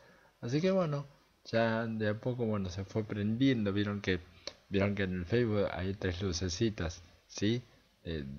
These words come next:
de mensajes, solicitud, ¿eh? y notificaciones. Bueno, a mí se me ha ido prendiendo, gracias a Dios, gracias al bendito Dios, se me ha ido prendiendo la,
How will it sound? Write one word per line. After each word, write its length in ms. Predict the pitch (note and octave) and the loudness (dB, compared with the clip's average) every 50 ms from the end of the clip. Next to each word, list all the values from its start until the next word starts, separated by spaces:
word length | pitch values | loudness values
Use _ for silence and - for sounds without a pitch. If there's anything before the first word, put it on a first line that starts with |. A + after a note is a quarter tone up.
| D2 F2 D2 B1 | -12 -12 -10 -8
de 80 | C#2+ E2+ | -6 -4
mensajes, 920 | F2 F2 E2+ E2 - A#2 A#2+ A#2+ A2 G#2 A#2 A#2+ A#2 A2 G#2 G2 F#2 E2+ | -2 -2 -2 0 2 2 2 2 2 0 0 -2 0 -2 -2 -4 -6 -8
solicitud, 920 | - - - F2+ E2+ F2 E2+ E2+ F2 F#2 F2+ F#2 - A#2 A#2+ B2 B2 A#2 G#2+ - - _ _ _ _ _ _ _ _ - | -10 -8 -6 -6 -4 -4 -4 -4 -4 -6 -6 -2 0 2 2 4 2 0 -2 -8 -18 _ _ _ _ _ _ _ _ -4
¿eh? 300 | G2 G#2 A2+ A2+ G#2 G#2 | -2 -2 0 0 -2 -2
y 20 | |
notificaciones. 1000 | G#2+ G2 F2+ E2 - F#2 E2+ - G#2 - - G2 - - E3 D#3+ C3 G#2 E2+ E2 E2+ | -4 -6 -6 -4 -4 -2 -2 -2 0 0 2 0 2 0 -2 -2 -2 -2 -4 -4 -4
Bueno, 280 | F#2 F#2 F2 D#2 D2+ E2 - - - - - - - - - _ - | -4 -6 -6 -8 -10 -12 -16 -20 -20 -20 -20 -20 -20 -20 -20 _ -6
a 100 | - G2+ | -2 0
mí 180 | A#2 C3 C3+ | 0 2 2
se 80 | C3 C3 | 2 2
me 100 | C3 B2+ | 2 2
ha 80 | B2 | 2
ido 200 | B2 B2 B2 A#2 B2+ | 2 2 0 -2 -4
prendiendo, 600 | B2+ A2 G#2+ G#2 G#2+ A#2 B2+ C3 C3 C3 C3 B2 | -4 -4 -2 0 2 2 2 2 2 0 0 0
gracias 640 | A#2 A#2 G#2+ A2 A#2 A#2 - - - A2+ G#2 - - | 2 2 4 4 4 4 2 -2 -4 -6 -6 -4 -4
a 80 | G#2+ G2+ | -4 -2
Dios, 400 | A2 A#2 A#2+ A#2+ B2 C3 - - - - - - _ _ _ - | 0 2 2 0 0 -4 -8 -12 -20 -20 -20 -20 _ _ _ -4
gracias 400 | G2+ G#2 G#2 - A2 G2 - - | -2 -2 0 -2 -2 -4 -2 -2
al 80 | F#2 | -2
bendito 500 | F#2 G2 G2 G2 G#2 A2 G#2+ - G#2+ G2+ | -2 -2 -2 -2 -2 -2 -2 -2 -2 0
Dios, 360 | F#2+ G#2 A2 A2+ A#2+ - - - - - - - _ | 0 0 0 0 -2 -4 -8 -12 -20 -20 -20 -20 _
se 200 | - - - G#2 | -18 -10 -6 -2
me 120 | G2 G2+ G2+ | 0 2 2
ha 60 | G#2+ | 2
ido 220 | A2 A2 G#2+ G2+ | 2 0 0 -2
prendiendo 720 | - - G2 F#2+ G2 G2+ A2 A#2 B2 B2 B2+ B2 B2+ B2 B2+ - - - - - - - - - | -2 -4 -4 -2 -2 0 2 2 2 2 0 -2 -4 -4 -8 -12 -20 -20 -20 -20 -20 -20 -18 -10
la, 560 | - D#3+ E3 D#3+ D3+ - - - - B1 - | -6 -6 -4 -4 -4 -6 -6 -8 -8 -10 -12